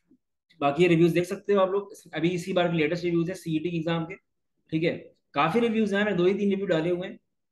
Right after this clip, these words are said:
ठीक है। <clears throat> आपको अपने आप idea लग जाएगा देख के,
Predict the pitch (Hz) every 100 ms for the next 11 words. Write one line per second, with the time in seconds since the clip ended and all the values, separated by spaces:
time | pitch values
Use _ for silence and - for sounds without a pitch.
0 | _ 170 165 127 - _ _ _ _ _
1 | - - 214 202 _ _ _ _ _ _
2 | _ _ _ _ _ _ _ _ 135 139
3 | 156 160 180 170 165 151 147 151 143 135
4 | 185